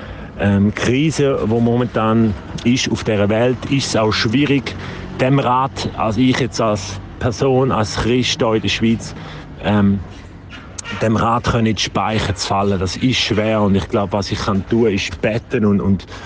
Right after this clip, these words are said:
und eben so der zweite Punkt, eben diesen Opfern, diesen Menschen helfen, indem ich Geld spende, Sachen spende, Flüchtlinge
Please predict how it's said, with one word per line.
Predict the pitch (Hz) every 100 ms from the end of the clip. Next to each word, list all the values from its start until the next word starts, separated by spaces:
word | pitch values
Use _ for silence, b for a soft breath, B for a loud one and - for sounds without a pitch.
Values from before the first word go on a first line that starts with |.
| B B
und | - 208
eben | 110 120 104
so | - 98
der | 95 - 98
zweite | - 104 104 104
Punkt, | 107 - 98 90
eben | 98 101 95 B B B B -
diesen | 110 104 -
Opfern, | 110 - 117
diesen | 101 101
Menschen | 101 107 113 104
helfen, | 87 110 113 -
indem | 104 98
ich | 101 -
Geld | 123 110 107
spende, | - 113 104 104
Sachen | - 113 95 101
spende, | - 110 104 104
Flüchtlinge | - 120 123 - 117 120